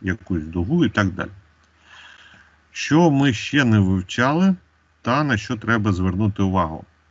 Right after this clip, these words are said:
На те, що ви повинні обрахувати площу ось цієї кімнати, яку ви побудували, та зробити певний напис.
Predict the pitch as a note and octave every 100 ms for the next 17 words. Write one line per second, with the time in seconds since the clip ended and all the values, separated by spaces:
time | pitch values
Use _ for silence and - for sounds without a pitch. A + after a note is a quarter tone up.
0 | _ _ - _ _ _ - F#2+ F#2+ E3+
1 | D#3+ - A#2+ G#2+ - _ _ - G2+ A2
2 | A#2 A#2+ G#2+ _ _ _ _ _ _ -
3 | G2 G2 B2 C3+ F#2+ G2+ - F#2+ A2 G#2+
4 | F#2+ F#2+ G2 - F#2 E2+ - F2 F2 E2
5 | F#2+ F2 F2 - - - - E2+ E2+ -
6 | E2+ E2+ F2 D#2+ - - _ _ _ _
7 | G2+ C#3 C#3 F#2 E2+ A#2 G#2+ G2+ F2 _
8 | _ _ - G2 F#2 F2+ F2+ - - -